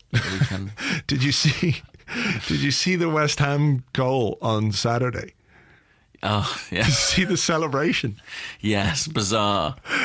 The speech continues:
Speaker 2: And he said, "I saw Homer do it on The Simpsons and I thought it was funny, so he just did it." <laughs>
Speaker 1: I love that.
Speaker 2: I think that's, uh, the, certainly my football highlight from the weekend anyway.
Speaker 1: Yeah, not hard this weekend.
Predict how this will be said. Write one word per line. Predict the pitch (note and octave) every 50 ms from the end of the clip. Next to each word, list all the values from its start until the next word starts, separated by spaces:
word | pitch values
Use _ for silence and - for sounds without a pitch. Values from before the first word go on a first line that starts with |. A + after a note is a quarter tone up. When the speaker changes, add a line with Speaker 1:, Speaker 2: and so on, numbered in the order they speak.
| G3+ F#3 - -
Speaker 2:
And | - F3 E3+
he | D#3
said, | D3 - D#3+ D3+ D3+ D#3+
"I | D3+ E3+ D#3+
saw | - - F3 E3+ E3 D3
Homer | C#3 D#3+ D#3+ D#3 D#3 D3+ C3+
do | C3+ C3+ C3
it | B2
on | B2 B2 B2
The | A#2+ G#2+
Simpsons | - C3+ C3 C3 B2 - A#2 A2+ G#2
and | A2+ G#2+
I | A2+ A2
thought | - A#2 A2+ A2
it | A2+ A2
was | A2+ A2
funny, | - - - A#2+ A#2 A2+ A2 G#2
so | G2 - B2+ A2+
he | A2 A#2
just | A2 B2 A#2+ - -
did | C#3 - A#2 B2
it." | - G2+ - - E3 - - - -
<laughs> | A#3+ - F#5 - - - - - - - - - - - - - _ -
Speaker 1:
I | C#3 C3
love | C#3+ E3 E3+ D#3
that. | C#3 F#2 G2+ C#3 D3 - - - - - - - - - -
Speaker 2:
I | C#3
think | C#3+ D3 C#3+ C3+
that's, | C#3 C#3 B2 -
uh, | C#3 C3 B2
the, | A#2 A#2+ A#2+ B2+ C#3+ C#3+ D3+ D#3
certainly | - - E3 F3 F3+ D#3 C#3
my | C#3 C#3 C#3
football | B2 - C#3+ C3 C3 B2 A#2
highlight | G#2+ A#2+ A#2 A2+ G#2+ G#2 G#2 -
from | G#2+ G2+
the | G2+ G2+
weekend | G2+ G2+ G2 - F#2+ F#2+ G2 G2+
anyway. | G#2+ G#2+ G2+ G2 F#2 F#2+ - - - - - - - -
Speaker 1:
Yeah, | G2+ G#2 G#2 G2 F#2 F2 F#2
not | G#2 A2+ A2 -
hard | G2 G2 G2+ F#2+ F2+
this | F2+ - - -
weekend. | F2 E2+ - - G2 G2